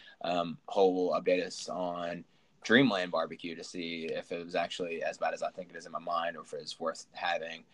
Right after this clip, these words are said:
There's also another good barbecue place, um, in Birmingham that you should try while you're there. I think it's, I think it's called Saul's Barbecue. Um,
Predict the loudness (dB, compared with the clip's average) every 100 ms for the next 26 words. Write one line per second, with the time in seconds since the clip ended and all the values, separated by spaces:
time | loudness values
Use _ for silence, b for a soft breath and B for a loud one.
0 | -12 8 10 12 8 6 2 4 2 2
1 | 0 -6 -2 -2 -4 -10 -10 -6 -6 -6
2 | -14 -10 -6 -6 -8 -12 _ _ _ _
3 | _ 2 4 4 0 -2 -2 -4 -6 2
4 | 2 2 0 0 -2 -2 -6 -8 -12 -8
5 | -6 -4 -2 -2 2 4 4 4 4 2
6 | 2 -2 -2 -4 b b b b -6 -4
7 | -2 -4 -8